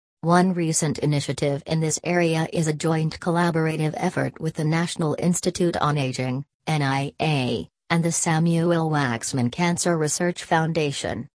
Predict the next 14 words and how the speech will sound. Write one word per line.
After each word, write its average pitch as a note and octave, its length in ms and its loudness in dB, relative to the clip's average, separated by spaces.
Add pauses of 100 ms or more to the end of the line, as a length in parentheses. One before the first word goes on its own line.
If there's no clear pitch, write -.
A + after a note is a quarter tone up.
(340)
This B3+ 280 0
initiative D3+ 680 0
is D#3+ 140 2
intended E3 560 0
to E3+ 100 -6
promote F3 480 -2
and D#3+ 180 2
support G#3 600 2
interdisciplinary F3 1000 0
research D#3+ 520 0
projects, C3 680 0 (220)
sharing E3 480 2
of D3 160 -2
resources, C#3 880 -2